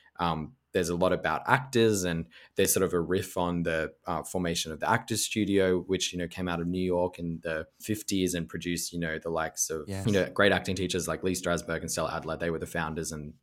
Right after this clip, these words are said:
Speaker 1: Ellen Burst and Al Pacino, all these great actors, um, came out of there. And so
Speaker 2: Mm.
Speaker 1: that really took me by surprise in the film. I had no idea that element was sort of going to be in it, but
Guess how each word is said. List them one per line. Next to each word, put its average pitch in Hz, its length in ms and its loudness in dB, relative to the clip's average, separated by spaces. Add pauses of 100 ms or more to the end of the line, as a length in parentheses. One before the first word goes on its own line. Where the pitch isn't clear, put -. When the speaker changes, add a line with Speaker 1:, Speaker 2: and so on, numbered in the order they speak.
Speaker 1:
Ellen 90 220 0
Burst 85 340 0
and 82 80 -6
Al 82 120 -2
Pacino, 82 500 -4
all 82 80 -2
these 82 160 -6
great 82 220 0
actors, 80 460 -2 (400)
um, 78 260 0
came 110 200 2
out 117 180 8
of 101 160 4
there. 78 380 0 (340)
And 113 200 8
so 110 260 12
Speaker 2:
Mm. 90 140 6 (600)
Speaker 1:
that 120 280 10
really 131 180 10
took 98 160 2
me 101 60 0
by 85 140 2
surprise 98 420 6
in 90 80 2
the 87 80 2
film. 87 220 0
I 85 80 2
had 85 100 2
no 90 160 2
idea 87 240 2
that 82 220 -2
element 85 400 -2
was 85 120 -4
sort 85 220 0
of 78 160 -8
going 82 220 -4
to - 120 -14
be 85 100 -4
in 98 220 -2
it, - 200 -6
but 82 240 0